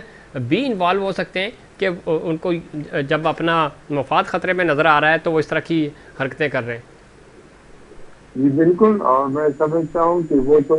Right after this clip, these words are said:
Speaker 2: एक और चीज़ है जिस टाइम आर्मी चीफ ने कहा है कि अभी आपके जो है millions of dollars across the border जा रहे हैं Afghanistan में।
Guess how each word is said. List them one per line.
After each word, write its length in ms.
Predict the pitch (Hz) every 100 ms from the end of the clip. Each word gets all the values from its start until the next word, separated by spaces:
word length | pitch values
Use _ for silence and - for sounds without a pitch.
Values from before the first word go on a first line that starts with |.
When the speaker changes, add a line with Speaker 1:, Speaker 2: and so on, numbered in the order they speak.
| 156
Speaker 2:
एक 280 | 139 131 -
और 360 | 143 151 139 - - - - - -
चीज़ 560 | 110 - 131 147 143
है 100 | 131 131 135
जिस 160 | 139 -
टाइम 260 | 127 127 135
आर्मी 460 | 135 127 127 131 131
चीफ 400 | 113 135 127 -
ने 100 | 123
कहा 320 | 101 123 123 110
है 200 | 107 147 - - - - - 123
कि 100 | 127 135
अभी 340 | 147 143 160 151
आपके 480 | 135 143 147 160 151
जो 160 | 147
है 120 | 139 151 139
millions 600 | 135 156 185 180 156 131 123
of 100 | 104 104
dollars 400 | 113 117 131 135 - - - - -
across 500 | 107 - 127 143 143
the 140 | 143 123
border 340 | 113 117 123 113
जा 120 | 113
रहे 340 | 104 98 101 98
हैं 80 | 98
Afghanistan 840 | 104 95 98 101 98 - 98 90
में। 200 | 90 87